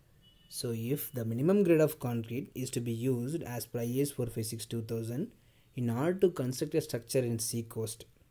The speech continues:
means the grade of concrete is M twenty-five.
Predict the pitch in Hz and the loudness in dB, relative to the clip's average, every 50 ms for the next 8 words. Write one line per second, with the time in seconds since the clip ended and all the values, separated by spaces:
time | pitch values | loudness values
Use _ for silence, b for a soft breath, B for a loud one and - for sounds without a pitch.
0 | _ _ _ _ _ _ - 120 120 120 123 151 190 - - - _ _ _ _ | _ _ _ _ _ _ -6 -4 -2 -2 -2 -2 -4 -4 -8 -14 _ _ _ _
1 | _ _ _ _ _ _ _ _ - 117 110 120 120 131 147 170 180 175 - - | _ _ _ _ _ _ _ _ -10 -8 -4 -2 0 2 2 2 2 0 -2 -4
2 | 127 127 123 - 123 117 113 - - - - 127 139 190 - - - - - - | -4 -4 -2 -4 -4 -6 -6 -8 -12 -10 -4 -2 0 0 0 -2 -6 -12 -16 -20
3 | - _ _ _ - - - 120 117 120 139 214 285 - - - - _ _ _ | -20 _ _ _ -20 -16 -10 -8 -4 -2 -2 -4 -4 -6 -12 -20 -20 _ _ _
4 | _ _ _ _ _ _ _ _ - - - 117 117 113 110 113 113 - - 107 | _ _ _ _ _ _ _ _ -12 -6 -4 -4 -4 -4 -4 -6 -8 -10 -10 -14
5 | 101 | -16